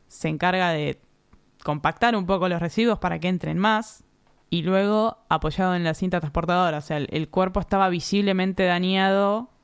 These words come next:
además de seguramente por los traumas de, del asesino,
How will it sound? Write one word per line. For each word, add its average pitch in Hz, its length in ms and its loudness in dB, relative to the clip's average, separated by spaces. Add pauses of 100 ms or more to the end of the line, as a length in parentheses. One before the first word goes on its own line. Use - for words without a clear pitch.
(480)
además 151 380 -2
de 160 140 -2
seguramente 160 640 -2
por 156 240 -2
los 139 720 -4
traumas 160 480 0
de, 143 400 -6
del 151 280 -4
asesino, 190 640 0